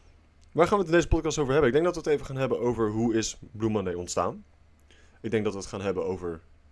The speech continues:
Ik ga dat zo on the fly eens even uit mijn mouth schudden. We gaan het vandaag hebben over, ehm, wat kan je doen tegen een Blue Monday? Of met een Blue Monday? Want er valt zoveel te doen vandaag.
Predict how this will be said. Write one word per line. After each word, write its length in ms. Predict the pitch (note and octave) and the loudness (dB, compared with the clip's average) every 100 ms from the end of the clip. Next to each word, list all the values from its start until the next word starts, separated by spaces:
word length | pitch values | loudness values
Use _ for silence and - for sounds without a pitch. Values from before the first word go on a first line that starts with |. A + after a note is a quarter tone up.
| _ _ _ | _ _ _
Ik 120 | - - | -18 -10
ga 80 | |
dat 120 | G#2 - | -8 -8
zo 100 | G#2 | -8
on 140 | G#2 | -10
the 60 | - | -6
fly 300 | C#3 A#2 A2 | 0 2 2
eens 140 | G#2 | 2
even 200 | A2+ G#2 | -2 -2
uit 100 | G#2 | -6
mijn 120 | G#2+ | -4
mouth 220 | A2+ A2+ | 0 0
schudden. 360 | A2+ - A#2 A2+ _ _ - - - - _ _ _ _ | -2 -4 -6 -6 _ _ -20 -20 -20 -20 _ _ _ _
We 80 | C#3+ | -4
gaan 120 | F3 | 0
het 80 | E3+ | 0
vandaag 220 | E3+ C#3+ | 0 0
hebben 200 | C3 B2 | 0 0
over, 300 | A#2+ A2+ G#2 | 2 0 -2
ehm, 400 | G#2+ G2+ F#2+ F#2 E2+ - _ - - - - - - - - - - | -2 -2 -2 -6 -12 -20 _ -20 -20 -20 -20 -20 -20 -20 -20 -20 -6
wat 140 | F#3+ | 0
kan 120 | F3+ | 4
je 80 | A#2+ | 4
doen 280 | F#2+ F#2+ B2+ - | 2 -2 -6 -4
tegen 260 | C#3 C#3 | -4 -2
een 80 | C3+ | -6
Blue 180 | C3 C3+ | -4 -2
Monday? 400 | C3 B2 B2+ D3 - - _ _ - | -2 -2 -4 -8 -18 -20 _ _ -20
Of 140 | A2+ | -10
met 160 | A#2+ A#2+ | -8 -6
een 120 | A#2+ | -4
Blue 160 | A2+ A#2 | -4 -4
Monday? 460 | A2+ G#2+ G2+ A#2 - | -4 0 0 0 -4
Want 240 | F2+ E2 | -10 -10
er 60 | A2+ | -10
valt 260 | - F2 | -8 -6
zoveel 300 | - A#2+ G#2+ | -6 -4 -4
te 140 | A2+ D3+ | -4 -4
doen 200 | A3+ A3+ | -2 -2
vandaag. 400 | B2+ G#2+ G2+ | 2 2 2